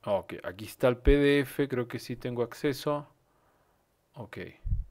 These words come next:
Aquí dice Universidad de los Andes, maestría en educación.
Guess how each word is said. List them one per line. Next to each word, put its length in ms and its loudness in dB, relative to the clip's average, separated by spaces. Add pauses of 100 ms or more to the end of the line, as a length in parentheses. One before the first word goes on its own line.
(1400)
Aquí 300 -6
dice 360 6
Universidad 380 -2
de 40 -2
los 100 -4
Andes, 280 -6
maestría 420 -6
en 80 0
educación. 720 -4